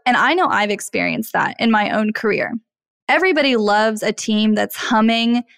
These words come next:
that has clear boundaries, that knows exactly who's doing what and when it's getting done. Like, that's when magic happens, right? But there's a lot of steps, there's a lot of foundation that needs to be paved in order to get to that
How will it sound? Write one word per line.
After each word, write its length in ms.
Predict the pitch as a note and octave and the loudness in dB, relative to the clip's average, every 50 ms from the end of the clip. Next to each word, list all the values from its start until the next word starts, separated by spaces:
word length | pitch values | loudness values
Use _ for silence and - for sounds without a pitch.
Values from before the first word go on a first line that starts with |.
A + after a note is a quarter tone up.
| _ _ _ - | _ _ _ -2
that 120 | G#3 G#3 | 0 0
has 160 | A3 G#3 G3+ | 2 0 -2
clear 260 | - - - C4+ C#4+ C#4 | -2 -2 0 0 0 2
boundaries, 800 | A#3+ A#3+ A#3 A#3 A#3 A#3 A3 A#3+ A#3 A#3 A3+ A3+ A3+ G#3+ - - _ - - - _ | 2 2 2 2 2 2 2 2 0 2 0 0 -2 -2 -6 -12 _ -20 -20 -8 _
that 160 | - A3 G#3 | 0 0 2
knows 520 | A3 A3 G#3+ G#3+ G#3+ G#3+ G#3 G#3 G3+ G3+ - - | 2 2 2 2 2 2 2 0 -2 -4 -4 -4
exactly 460 | - G#3+ G#3 A3+ G#3+ G#3+ - A3 A3 | -4 -2 0 0 0 0 0 -2 0
who's 240 | - D4+ D#4 C#4 B3+ | 0 0 0 0 0
doing 300 | C#4 C4+ C4+ B3+ A#3+ A3 | 0 0 2 2 2 2
what 220 | G#3+ G#3+ G#3+ G#3+ | 2 2 2 0
and 140 | - G#3 G3+ | -2 -2 -2
when 140 | G3 G3+ G3+ | -2 -2 -2
it's 140 | G3 - - | -2 -4 -4
getting 280 | - G3 G3 - - | -4 -4 -2 -2 -2
done. 220 | - - B2+ - - - | -2 -2 -2 -2 -4 -4
Like, 180 | - F3+ G#3+ - - | -6 -6 -6 -4 -2
that's 260 | A#3+ B3 C4 C4+ - | 0 0 0 0 0
when 140 | C#4+ C4 A3+ | 0 0 2
magic 340 | G3 E3+ E3 E3+ - D#3+ - | 2 0 0 -2 -4 -8 -8
happens, 420 | - C3+ A#2+ - - B2 - - - | -6 -6 -6 -6 -8 -10 -10 -6 -2
right? 320 | - C#3+ E3+ G3+ - - - - - _ - | -2 0 0 0 -4 -6 -10 -16 -14 _ -4
But 220 | G#3+ B3+ C4+ C4+ | 0 0 2 2
there's 160 | D4 D4+ D4+ C#4 | 2 2 2 2
a 80 | A#3+ | 2
lot 320 | G#3+ G3+ G#3+ A#3 D4 F#4 G4 | 2 2 0 0 2 2 0
of 60 | E4 | 0
steps, 880 | - - - - - - - G#3 F#3+ B3+ E4+ - - - - - - - _ | -2 -6 -10 -12 -8 -4 -2 0 0 0 -2 -4 -8 -12 -10 -12 -12 -10 _
there's 140 | - A#3+ A3 | 0 2 2
a 60 | A3 | 2
lot 340 | G#3+ G3 G#3 G#3 G#3 A3+ C4+ | 2 0 2 2 2 2 2
of 100 | D#4 D4 | 2 0
foundation 680 | - C4+ A#3 A3 G#3 G3 G3 F#3+ G#3 - - C4 C4 B3+ | 0 0 0 0 0 0 0 0 0 0 0 0 2 2
that 160 | A#3+ A3 - | 2 0 0
needs 280 | G#3 G3+ G3+ G3+ - - | -2 -2 -4 -4 -4 -6
to 100 | - A#3 | -4 -4
be 140 | G#3+ G3+ G3 | -2 -4 -4
paved 480 | - - - G3 F#3 F#3 G#3+ C4 B3+ | -4 -4 -2 0 0 2 0 0 0
in 120 | A#3 A3 G#3+ | -2 -2 -2
order 300 | - G#3+ A3 A3 G#3+ G#3 | -2 0 0 0 0 0
to 140 | - - G#3+ | -2 -2 -2
get 220 | F#3+ G#3 F#3+ - | -2 -2 -4 -4
to 140 | - - A#3+ | -2 -2 0
that 280 | A3 G3+ F3+ F#3 F#3 | 2 2 2 2 0